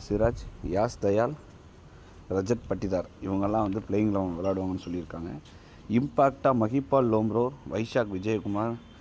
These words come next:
ரீஸ் டோப்லே, டாம் கரன். இன்னைக்கு டாம் கரன் உள்ள வரதுக்கு வாய்ப்பு இருக்கு. ஓகே. அதே மாதிரி குஜராத் டைட்டன்ஸை பொறுத்த வரைக்கும்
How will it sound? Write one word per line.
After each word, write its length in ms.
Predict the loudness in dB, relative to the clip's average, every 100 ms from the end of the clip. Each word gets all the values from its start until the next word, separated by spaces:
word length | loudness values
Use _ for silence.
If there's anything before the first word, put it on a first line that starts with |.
| -20 -18 -6
ரீஸ் 380 | 0 4 2 2
டோப்லே, 420 | 4 4 2 0 0 -4 -12 -18 -14 -2
டாம் 240 | 2 2 0
கரன். 320 | 2 4 2 0
இன்னைக்கு 260 | -2 -2 0
டாம் 240 | 2 2 4
கரன் 240 | 2 2
உள்ள 120 | 0 0
வரதுக்கு 300 | -2 -4 -6
வாய்ப்பு 260 | -6 -6 -8
இருக்கு. 220 | -8 -8 -10 -12 -8 -8 -8 -16 -20 -20 -20 -18 -18 -18 -18 -18 -20 -20 -20 -18 -20 -20 -20 -18 -16 -16 -18 -20 -20 -20 -20 -18 -20 -20 -20 -18 -16 -18 -18 -18 -18 -16 -16 -18 -18 -18 -20 -20 -16 -12
ஓகே. 220 | -12 -10 -10 -12 -18 -18 -18 -16 -18 -18 -20 -20 -18 -18 -18 -12 -2
அதே 220 | 2 4
மாதிரி 280 | 4 2 2 0 -2
குஜராத் 380 | 0 2 2
டைட்டன்ஸை 460 | -2 -4 -6 -6 -6 -6
பொறுத்த 200 | -6 -6
வரைக்கும் 400 | -8 -4 -2 -4